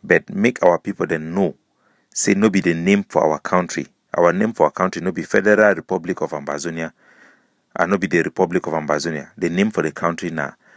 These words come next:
Ambazonia, Southern British Cameroon. So it be very good make people then know. Now when we go draw a constitution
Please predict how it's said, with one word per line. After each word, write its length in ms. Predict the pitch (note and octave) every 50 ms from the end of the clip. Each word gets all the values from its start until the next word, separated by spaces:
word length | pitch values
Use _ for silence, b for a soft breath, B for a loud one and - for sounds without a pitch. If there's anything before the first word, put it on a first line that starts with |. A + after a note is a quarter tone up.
| b b b b b
Ambazonia, 720 | - E2 D#2+ - D#2+ D#2 D2+ G#2 G#2 G#2 G2 F2 C#2+ - _ _ _ _ - _ _ _ _ _ _ _ _ _ _ _ _ _ _ _ _ _ _ _ _ - - -
Southern 520 | - - A2+ G#2+ G#2+ G2 F2+ G2+ G2+ F#2+
British 360 | E2 F2+ F2+ - - F#2+ - -
Cameroon. 500 | - F2+ D#2 D2+ D2+ E2 F2 D#2+ C#2+ - _ _ _ _ _ _ _ _ _ _ _ _ _ -
So 160 | - - F#2
it 180 | F2+ E2+ E2+ D#2
be 100 | F#2 G2+
very 220 | F#2 G2+ G2 G2
good 260 | D#2 - G2 E2+ D#2
make 200 | F2 F2 E2+ -
people 240 | - F#2+ F2 - -
then 160 | - D#2+ D#2+ D#2
know. 120 | E2 E2+
Now 200 | E2+ E2 D#2+ D#2+
when 380 | D#2 E2 G#2+ A#2 B2+ C3+ D3 - _ _ _
we 120 | - E2+ E2
go 280 | D#2+ E2+ E2 D#2+ - - - - E2 D2+ -
draw 320 | - G2+ G#2+ A2 A2+ A#2 -
a 80 | - E2
constitution 880 | - - E2 D#2 - - - - - - A2 G2+ - - B2 B2 C#3